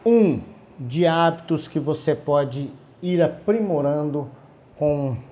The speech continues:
o tempo. Seja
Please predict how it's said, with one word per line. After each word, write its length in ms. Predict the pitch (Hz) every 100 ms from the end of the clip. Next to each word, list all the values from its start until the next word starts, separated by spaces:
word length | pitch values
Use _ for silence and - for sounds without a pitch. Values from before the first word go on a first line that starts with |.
| - -
o 80 | 143
tempo. 800 | - 147 131 127 123 - 95 85 85 _ _ _ _ _
Seja 960 | _ - - 214 220 220 160 185 202